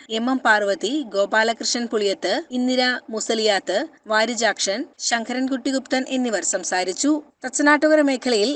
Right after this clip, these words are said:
സംസ്ഥാന ജനറൽ സെക്രട്ടറി കെ പ്രദീപ് പതാക ഉയർത്തി. കുലുക്കിലിയാട്, തച്ചനാട്ടുകര മേഖലാ കമ്മിറ്റികളും പതാക ഉയർത്തി സ്ഥാപക ദിനം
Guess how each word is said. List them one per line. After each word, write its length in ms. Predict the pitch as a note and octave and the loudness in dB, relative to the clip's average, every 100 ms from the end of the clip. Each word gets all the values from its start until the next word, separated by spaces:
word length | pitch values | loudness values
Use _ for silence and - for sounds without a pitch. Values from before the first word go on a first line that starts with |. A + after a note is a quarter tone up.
| - | -2
സംസ്ഥാന 580 | - B3 - C#4 C4+ C4 A#3 | -2 -2 -2 0 0 0 -2
ജനറൽ 340 | A#3 A#3 B3 | 0 0 -2
സെക്രട്ടറി 600 | A#3+ - A#3+ A3 A3 A3 G#3 - _ _ | -2 -6 -6 -2 0 0 -2 -12 _ _
കെ 140 | A3+ A#3 | -4 -2
പ്രദീപ് 540 | A#3 F#3+ F#3 B3 - - | 0 -2 -2 -6 -6 -4
പതാക 400 | A3 A#3+ A#3 F3+ | -2 0 0 -2
ഉയർത്തി. 480 | F3+ F3+ - B3+ D4+ - _ _ | -2 -4 -2 0 0 -2 _ _
കുലുക്കിലിയാട്, 680 | A#3+ A3+ B3 A#3 G#3+ F#3+ A#3 D4+ | -8 -4 -2 0 0 2 0 0
തച്ചനാട്ടുകര 600 | A3+ B3 A#3 A3+ A3+ A3+ | -4 -2 0 0 -2 -2
മേഖലാ 360 | A3+ G#3 A3 | -4 -4 -4
കമ്മിറ്റികളും 640 | A#3 A3+ A3 G#3+ A3 F3+ B3 - | -2 -2 -2 -2 0 0 -2 -6
പതാക 380 | - G#3 G#3+ G#3+ | -6 0 0 2
ഉയർത്തി 360 | A#3+ A3 G#3+ A#3+ | 0 0 -2 -6
സ്ഥാപക 460 | - A#3 G#3+ A3+ | -2 0 2 0
ദിനം 300 | A#3+ B3+ G3+ | -2 -2 -2